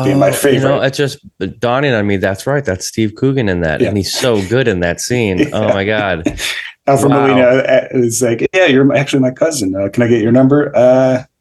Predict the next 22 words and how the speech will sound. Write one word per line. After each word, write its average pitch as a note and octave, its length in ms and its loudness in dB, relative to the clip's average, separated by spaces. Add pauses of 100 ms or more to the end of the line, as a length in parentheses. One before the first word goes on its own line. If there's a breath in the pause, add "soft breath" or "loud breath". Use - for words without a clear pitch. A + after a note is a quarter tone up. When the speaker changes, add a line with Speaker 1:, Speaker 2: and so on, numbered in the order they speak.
(120)
Speaker 1:
kind G3+ 140 0
of - 80 -2
a D#3 60 4
rule, C3 280 4
I A#2 80 4
don't B2 140 -2
really A2+ 200 -2
give G#2 160 0
out G2 140 2
my G2 80 -4
number. F#2+ 420 -6
<laughs> - 40 -10
And B2 100 4
then A2 80 2
he G#2+ 60 2
finds G2+ 300 0
out G2+ 180 2
he's, G#2 240 0
uh, G#2 80 0 (100)
connected G#2 400 0
to G#2 200 0
Spike, G2+ 300 -2